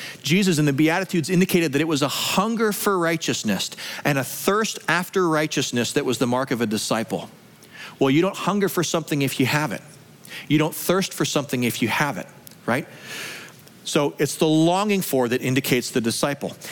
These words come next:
In the next chapter, in chapter six, Jesus is gonna teach us how to pray. And part of that prayer is, "Lord, forgive us our debts." Well, you don't need to ask forgiveness if you haven't done something wrong, if you haven't engaged in sinful behavior.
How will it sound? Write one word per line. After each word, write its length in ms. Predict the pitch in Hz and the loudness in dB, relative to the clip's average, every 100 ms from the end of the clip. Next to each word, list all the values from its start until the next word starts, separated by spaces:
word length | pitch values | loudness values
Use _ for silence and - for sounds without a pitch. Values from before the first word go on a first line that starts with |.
| - | 0
In 100 | 165 | 2
the 80 | |
next 300 | 170 202 - | 2 0 -4
chapter, 480 | - 240 247 - 120 | -2 -2 -2 -2 -4
in 220 | 131 143 | -2 -2
chapter 320 | 139 185 165 143 | 0 0 0 -4
six, 340 | - 220 - | -2 -2 -2
Jesus 260 | - 180 175 | -2 0 2
is 120 | 165 | 2
gonna 120 | 175 | 0
teach 280 | - 185 185 | 0 0 0
us 100 | 160 | 0
how 140 | 170 | 0
to 80 | 151 | -2
pray. 440 | - 208 214 127 - | -2 -2 0 -2 -2
And 240 | 131 127 | -2 -2
part 220 | 131 196 202 | 0 0 0
of 40 | |
that 120 | 165 | -2
prayer 320 | - 208 220 139 | 0 0 2 0
is, 220 | 123 - | 0 2
"Lord, 320 | 160 196 156 - - - | 2 2 -2 -8 -16 -12
forgive 640 | - 170 143 120 170 196 | -2 0 0 2 2 2
us 240 | 190 - - | -2 -4 -4
our 220 | 135 143 | 0 0
debts." 680 | 131 131 123 - - - - - - - - - - - - - | 2 0 0 -4 -8 -6 -8 -14 -20 -20 -20 -20 -20 -20 -6 0
Well, 120 | 147 | 4
you 140 | 156 | 4
don't 140 | 214 190 | 4 4
need 160 | 202 | 2
to 160 | 180 - | 2 2
ask 240 | 170 170 | -2 -2
forgiveness 580 | - 127 131 175 127 - | -2 0 2 0 -2 -2
if 140 | 117 | 0
you 80 | 127 | 2
haven't 360 | 117 139 151 104 | 2 0 -2 -2
done 200 | 123 120 | -2 -2
something 360 | - 123 123 | -4 -4 -2
wrong, 280 | 113 139 139 | 0 0 -2
if 120 | 117 | -2
you 80 | 135 | 0
haven't 320 | 120 135 147 | 0 0 0
engaged 540 | 151 120 120 123 107 - | -2 2 2 2 -2 -2
in 140 | 113 | -2
sinful 540 | 110 - 123 110 117 107 | -2 -2 -4 -2 -2 0
behavior. 720 | 113 101 131 135 110 98 | 0 0 2 0 0 -2